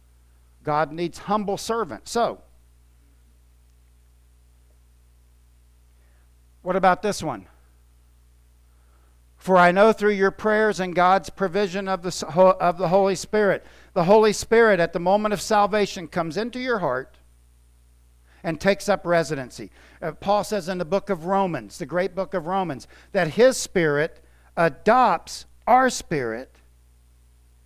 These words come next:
and at that point the adoption takes place. I love adoption language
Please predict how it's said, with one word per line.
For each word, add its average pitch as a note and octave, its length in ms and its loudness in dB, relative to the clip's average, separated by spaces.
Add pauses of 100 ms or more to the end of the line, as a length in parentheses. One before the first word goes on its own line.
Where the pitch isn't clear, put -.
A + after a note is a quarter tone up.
(300)
and F#3 180 4
at F#3+ 180 0
that B3 360 2
point A#3 420 -2
the F3 140 0
adoption G#3 640 0
takes G3+ 320 -4
place. G#3 500 -4
I E3 80 -4
love F#3 360 -4
adoption E3+ 600 -4
language C3 540 -8